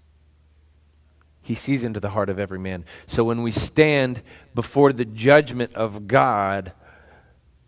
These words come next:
we will do nothing but bow because we know that he's right. And so until I understand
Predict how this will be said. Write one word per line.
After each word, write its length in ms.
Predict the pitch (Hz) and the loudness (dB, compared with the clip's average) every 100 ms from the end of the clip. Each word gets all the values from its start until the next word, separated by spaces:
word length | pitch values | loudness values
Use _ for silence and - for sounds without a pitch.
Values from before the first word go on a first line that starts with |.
| _ _ | _ _
we 160 | - 156 | 6 8
will 120 | 165 | 8
do 160 | 135 139 | 2 0
nothing 520 | 127 139 147 135 123 | 4 6 6 2 -2
but 340 | 113 101 101 | -4 -4 0
bow 300 | 101 135 127 | 6 8 8
because 360 | 113 113 135 104 | 6 2 -4 -4
we 140 | 104 | -6
know 760 | 101 104 117 123 107 98 95 92 - - _ | -6 0 2 4 4 2 -2 -6 -14 -20 _
that 120 | 95 | -6
he's 140 | 95 87 | -6 -6
right. 440 | 90 90 78 73 _ - - - _ _ _ _ _ _ _ _ _ _ _ _ _ _ _ _ _ _ _ _ _ _ _ _ _ _ _ - - _ - | -4 -4 -6 -14 _ -20 -20 -20 _ _ _ _ _ _ _ _ _ _ _ _ _ _ _ _ _ _ _ _ _ _ _ _ _ _ _ -20 -20 _ 2
And 180 | 139 | 2
so 300 | 139 - 156 147 | 4 8 8 8
until 840 | 147 127 - - 175 185 202 196 | 0 0 -6 2 8 12 10 8
I 300 | - 156 160 | 8 8 8
understand 1080 | 156 175 165 139 - - 160 151 127 117 110 | 6 2 2 0 -2 -2 0 2 2 2 -2